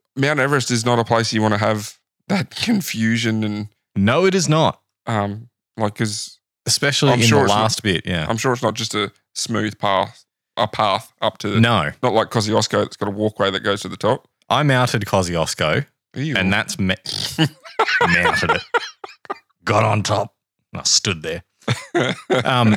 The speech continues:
Speaker 2: no, it, it, Kosciuszko is the easiest. It's, like,
Speaker 1: It
Speaker 2: basically a walk.
Speaker 1: Yeah, it's a, it's a
Speaker 2: Yeah.
Speaker 1: path that goes
Speaker 2: There's
Speaker 1: to the top.
Speaker 2: no, yeah, it, it, well, it was a road at one point. So
Speaker 1: Yeah.
Speaker 2: it's literally just a walk.
Speaker 1: And I don't imagine Everest is like that. I mean,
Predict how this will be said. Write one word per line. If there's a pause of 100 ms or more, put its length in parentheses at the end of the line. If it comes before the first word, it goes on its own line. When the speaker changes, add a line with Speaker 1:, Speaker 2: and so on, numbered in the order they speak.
(140)
Speaker 2:
no, (220)
it,
it,
Kosciuszko
is
the
easiest.
It's,
like, (300)
Speaker 1:
It
Speaker 2:
basically
a
walk.
Speaker 1:
Yeah,
it's
a,
it's
a (300)
Speaker 2:
Yeah.
Speaker 1:
path
that
goes
Speaker 2:
There's
Speaker 1:
to
the
top.
Speaker 2:
no, (380)
yeah,
it, (220)
it,
well,
it
was
a
road
at
one
point. (320)
So
Speaker 1:
Yeah. (420)
Speaker 2:
it's
literally
just (140)
a
walk. (280)
Speaker 1:
And
I
don't
imagine
Everest
is
like
that.
I
mean,